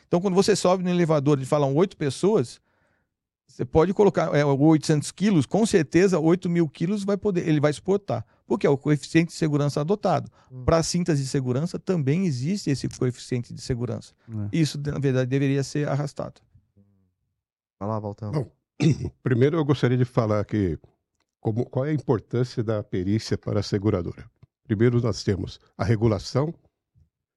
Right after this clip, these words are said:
Speaker 4: dependendo do ramo nós chamamos de regulação, e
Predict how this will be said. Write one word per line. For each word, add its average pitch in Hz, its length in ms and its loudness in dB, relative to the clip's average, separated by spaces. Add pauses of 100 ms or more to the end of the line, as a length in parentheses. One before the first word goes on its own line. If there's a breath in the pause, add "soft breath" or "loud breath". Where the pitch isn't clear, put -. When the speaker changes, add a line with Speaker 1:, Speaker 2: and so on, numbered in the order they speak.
(280)
Speaker 4:
dependendo 107 560 0
do 98 120 0
ramo 107 320 0
nós 101 180 -4
chamamos 107 300 -2
de 92 60 -4
regulação, 123 640 0 (880)
e 98 240 -2